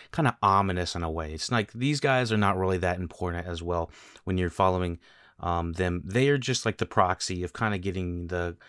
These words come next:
audience of understanding of, all right, why should we care? Who, what's the hook? Rosebud is the hook. And they say, uh, you know, the cutaway says, you know, I should say it all. Um,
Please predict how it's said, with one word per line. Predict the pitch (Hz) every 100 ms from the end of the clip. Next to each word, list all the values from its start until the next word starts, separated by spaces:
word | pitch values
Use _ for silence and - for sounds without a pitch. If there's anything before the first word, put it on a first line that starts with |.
| - _ -
audience | 92 95 92 90 -
of | 85 80 -
understanding | 95 92 85 90 85 85 82
of, | 80 -
all | 98
right, | 87 82
why | 95
should | 107 92
we | 92
care? | - 85 78
Who, | 104 113 - - -
what's | 135 -
the | 120
hook? | - 95 - - - - -
Rosebud | 123 139 113 107 92
is | 82
the | 82
hook. | 85 - - _ _ _ -
And | 98 98 98 95
they | 98
say, | 95 98 92 90
uh, | 90 87
you | 92
know, | 98 90 - _ -
the | 104
cutaway | - 147 135 104 95 90 90
says, | - - 95 87 -
you | 98 92
know, | 90 85 _ _ _ _ _ _ _ _ - -
I |
should | - 110
say | - 104
it | 92
all. | 95 95 85 90
Um, | 92 90 87 85